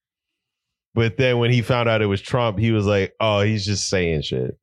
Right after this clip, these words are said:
So they were like, "Oh, he's kinda biased because whenever it's Joe Biden, he's like, 'Oh, he's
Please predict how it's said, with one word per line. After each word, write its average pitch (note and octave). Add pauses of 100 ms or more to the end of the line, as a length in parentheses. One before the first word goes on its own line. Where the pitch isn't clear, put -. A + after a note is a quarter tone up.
(560)
So -
they A2+
were A2+
like, G#2
"Oh, G2+
he's F#2
kinda F#2+
biased F2
because E2+ (100)
whenever F2+
it's F2
Joe F2+
Biden, E2
he's E2
like, D2+
'Oh, E2+ (520)
he's G2